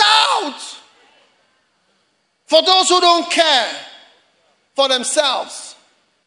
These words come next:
who don't care for other people. Rarely will you find somebody in church, eh, who cares for others, who is a shepherd,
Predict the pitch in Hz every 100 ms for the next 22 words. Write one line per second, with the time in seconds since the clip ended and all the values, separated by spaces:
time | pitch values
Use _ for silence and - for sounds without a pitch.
0 | _ _ _ _ _ _ _ _ _ _
1 | _ _ _ - 302 311 311 285 285 240
2 | 262 269 269 254 185 185 123 _ _ _
3 | _ _ _ _ _ _ _ _ _ _
4 | _ _ _ _ _ _ _ _ _ _
5 | 214 277 339 359 359 330 285 269 311 -
6 | 302 277 269 - 262 240 226 233 190 190
7 | - 214 190 - - _ _ _ _ _
8 | _ - 202 233 247 - - _ _ _
9 | _ _ 294 302 302 294 262 247 - 214
10 | 226 233 240 226 - - _ _ _ 285
11 | 254 214 202 - 226 226 233